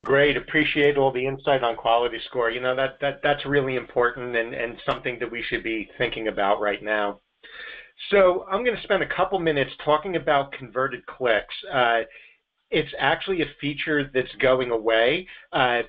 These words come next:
probably in the end, it won't be a huge change, but it's one that we need to be thinking about, uh, uh, for sure, and, and because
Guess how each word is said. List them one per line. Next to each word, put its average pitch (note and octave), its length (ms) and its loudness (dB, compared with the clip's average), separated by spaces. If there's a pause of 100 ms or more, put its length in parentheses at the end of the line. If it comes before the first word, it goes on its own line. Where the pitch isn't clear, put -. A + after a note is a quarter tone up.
(160)
probably F#3+ 540 0
in D#3+ 140 -6
the D3+ 160 -8
end, D3+ 400 -2
it C3+ 160 -2
won't C#3+ 320 0
be C#3+ 360 -2
a C3 60 -4
huge C#3+ 360 -4
change, F#3+ 420 -4
but C#3 140 2
it's B2+ 200 -4
one C#3 240 2
that C3+ 120 -6
we C3 100 -4
need C3 200 -4
to C3 60 -8
be A#2+ 200 -6 (100)
thinking C3 340 0
about, B2 580 4
uh, A#2+ 380 4 (680)
uh, B2 200 0 (100)
for B2 80 -4
sure, C#3 520 4 (100)
and, C#3 160 -6
and D3 260 -8
because C3 400 2